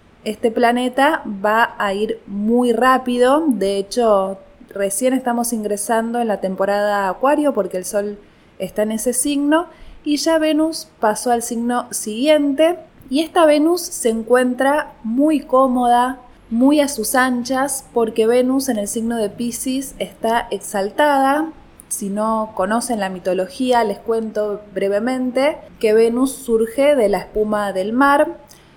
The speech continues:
Cuando Saturno corta los testículos de su padre, Urano los tira al mar y con la mezcla esta de la espuma del mar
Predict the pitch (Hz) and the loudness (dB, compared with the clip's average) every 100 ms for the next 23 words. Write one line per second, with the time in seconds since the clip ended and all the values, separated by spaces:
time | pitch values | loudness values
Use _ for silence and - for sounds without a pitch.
0 | - 208 202 202 - 208 240 247 247 240 | -6 -4 -2 -2 -2 -2 0 -2 0 0
1 | 247 285 - - - - - 214 240 240 | 2 0 -2 -14 -20 -20 -4 2 2 2
2 | 233 226 208 208 - 208 - 226 208 180 | 0 0 -2 -6 -8 -4 0 0 0 -4
3 | 190 190 220 220 220 226 - 196 208 240 | -6 0 2 2 0 -4 -4 -4 2 2
4 | 240 269 294 - 196 180 - - 240 240 | 2 0 -2 -8 -6 -6 -8 -10 -2 0
5 | 233 240 254 285 339 - - - - - | 0 0 0 0 -2 -14 -20 -20 -8 0
6 | 277 269 - - - 220 226 247 - - | 0 0 -8 -20 -6 0 0 0 -8 -8
7 | 196 185 202 269 269 - 220 214 226 220 | -6 -4 0 0 0 -4 -2 0 0 -4
8 | - 214 190 185 185 - 185 175 226 226 | -2 0 0 -2 -6 -8 -10 -8 -4 0
9 | 240 240 247 254 269 | 0 0 -2 0 0